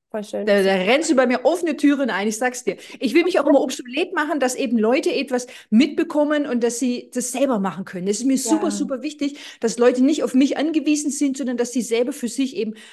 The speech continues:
Speaker 2: lernen, neu und anders zu denken. Ähm, genau, also das finde ich, also ja, mein Herz geht auf, mein Herz blüht auf, <laughs> wenn du das sagst.
Speaker 1: <laughs> Schön.
Speaker 2: Genau.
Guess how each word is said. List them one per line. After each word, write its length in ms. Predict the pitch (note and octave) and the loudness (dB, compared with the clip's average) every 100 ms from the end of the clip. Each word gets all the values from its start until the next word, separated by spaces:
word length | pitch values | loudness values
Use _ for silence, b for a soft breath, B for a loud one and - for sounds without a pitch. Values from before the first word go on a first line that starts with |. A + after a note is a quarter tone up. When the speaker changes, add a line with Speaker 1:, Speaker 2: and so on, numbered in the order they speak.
| - | -6
Speaker 2:
lernen, 420 | G#3+ A#3 C#4 C4+ | -4 -2 -2 0
neu 220 | A3+ B3 | 0 0
und 80 | B3 | -2
anders 320 | B3+ B3 A#3+ | -2 -6 -6
zu 100 | - | -8
denken. 640 | G#3 A#3 C4+ D4+ C#4 C4 C4+ | -6 -4 -4 -4 -4 -4 -6
Ähm, 420 | G#3+ A3 G#3+ G#3+ G#3+ | -6 -4 -2 -4 -4
genau, 240 | A#3+ F#3+ | -4 -6
also 200 | - F#3 | -8 -6
das 220 | A3 A3+ - | -4 -6 -8
finde 280 | - F#3+ | -8 -6
ich, 180 | F#3+ - | -6 -10
also 260 | F3 D3+ - E3+ | -12 -12 -16 -12
ja, 100 | F#3+ D3+ - | -8 -8 -10
mein 180 | G3+ G3+ | -6 -2
Herz 260 | F#3+ C#4+ C#4+ | 0 0 0
geht 200 | C4 B3 | -2 0
auf, 180 | G#3 G#3 | -2 -2
mein 140 | G3 | -4
Herz 200 | A3+ B3 | -4 -4
blüht 280 | G#3 A3+ C#4 | -2 -2 0
auf, 320 | A3+ D#4+ - | -2 -2 -6
<laughs> 20 | |
wenn 140 | B3 - | -6 -4
du 120 | D#4+ | -4
das 200 | C4 A#3 | -4 -6
sagst. 380 | F#3 A3+ G4+ F#4+ G#4+ | -4 2 2 2 0
Speaker 1:
<laughs> 1080 | D5 - - - - D#4+ - G4 F#4+ - | -2 -2 -10 -8 -6 -6 -6 -10 -10 -14
Schön. 260 | - - C#4+ | -10 -4 -4
Speaker 2:
Genau. 180 | D#4 | -2